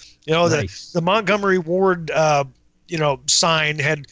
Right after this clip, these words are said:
Speaker 1: you know, letters that were falling off and birds' nests and the rest of it. It looked like the zombie apocalypse, apocalypse happened. And so we go in and it looks like the zombie apocalypse happened. There was, like, fifteen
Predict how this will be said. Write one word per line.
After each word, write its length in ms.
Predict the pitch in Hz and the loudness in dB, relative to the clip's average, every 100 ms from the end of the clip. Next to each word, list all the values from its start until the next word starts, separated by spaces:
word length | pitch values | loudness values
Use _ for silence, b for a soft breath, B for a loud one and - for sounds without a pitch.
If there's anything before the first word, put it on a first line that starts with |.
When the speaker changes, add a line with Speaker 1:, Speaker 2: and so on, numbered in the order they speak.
| b _ | b _
Speaker 1:
you 60 | 160 | -2
know, 120 | 156 | 0
letters 440 | 156 185 175 160 | 2 2 2 -2
that 80 | 160 | -4
were 100 | 139 | -6
falling 420 | - 165 156 147 | -4 -2 0 0
off 340 | 139 147 147 143 | 2 2 2 0
and 160 | 135 | -4
birds' 300 | 123 165 151 | 0 0 0
nests 280 | 143 143 - | 0 2 2
and 80 | 151 | 0
the 60 | 135 | -2
rest 300 | 139 147 - | -2 -2 -2
of 80 | 131 | -4
it. 80 | |
It 40 | 190 | -4
looked 120 | 247 | 0
like 120 | 285 | -2
the 60 | 185 | 0
zombie 340 | - 175 196 | 0 2 0
apocalypse, 640 | 160 - 180 185 - 131 110 - - | -2 0 0 0 -4 -6 -10 -10 -2
apocalypse 580 | 175 - 196 160 135 - | -2 0 -2 0 -2 0
happened. 440 | 120 117 107 107 B B B B B - | -2 -2 -6 -14 B B B B B -2
And 100 | 196 | 0
so 100 | 311 | 2
we 100 | 254 | 2
go 240 | 185 247 | 4 4
in 120 | 240 226 | 2 2
and 100 | 196 | 0
it 120 | 170 | 0
looks 340 | 196 - - | -2 -2 -2
like 180 | 165 170 - | -2 -4 -6
the 100 | - | -10
zombie 320 | 156 139 139 143 | -8 -8 -8 -8
apocalypse 580 | - 233 214 143 135 | -2 -2 -2 -6 -2
happened. 200 | 131 131 | -4 -2
There 80 | 139 | -4
was, 80 | 185 | 0
like, 120 | 196 | -2
fifteen 580 | - 233 - 220 202 185 | 0 -4 -2 -2 -2 -4